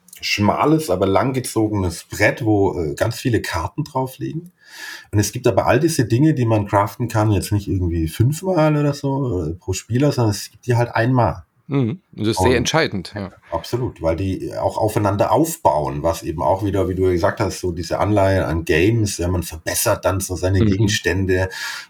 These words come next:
Speaker 1: Ähm, ähm, das ist wirklich toll gemacht, auch in der <laughs> Illustration wird es aufgefangen. Ja. Ist dir auch aufgefallen bestimmt, dass man so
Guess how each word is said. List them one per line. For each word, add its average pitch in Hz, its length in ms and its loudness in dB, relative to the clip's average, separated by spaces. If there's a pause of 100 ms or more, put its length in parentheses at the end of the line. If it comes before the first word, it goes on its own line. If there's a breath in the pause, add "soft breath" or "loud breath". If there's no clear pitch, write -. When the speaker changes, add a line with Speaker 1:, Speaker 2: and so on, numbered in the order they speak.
(120)
Speaker 1:
Ähm, 82 380 0 (600)
ähm, 80 360 0 (260)
das - 360 -6 (380)
ist - 160 -2
wirklich 156 200 2
toll 151 160 4
gemacht, 143 340 2
auch 120 160 2
in 127 80 2
der 110 120 4
<laughs> - 20 4
Illustration 131 720 2
wird - 140 -2
es - 120 -6
aufgefangen. 73 760 -4
Ja. 80 160 -6
Ist 85 340 -14
dir 78 80 -2
auch - 120 -2
aufgefallen 87 540 -4
bestimmt, 85 400 -4
dass 87 140 -4
man 101 140 -2
so 92 280 -2